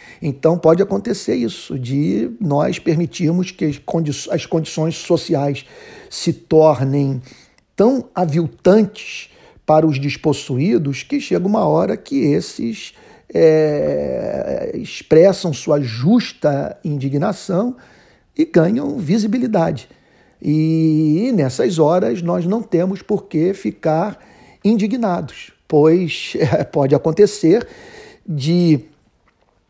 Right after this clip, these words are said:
a nossa indiferença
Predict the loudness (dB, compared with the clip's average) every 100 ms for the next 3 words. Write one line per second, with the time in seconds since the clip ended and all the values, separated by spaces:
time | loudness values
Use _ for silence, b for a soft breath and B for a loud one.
0 | _ _ _ _ _ _ -2 0 2 2
1 | 0 0 0 -2 0 2 4 2 2 4
2 | 4 4 0 -4 -8 -8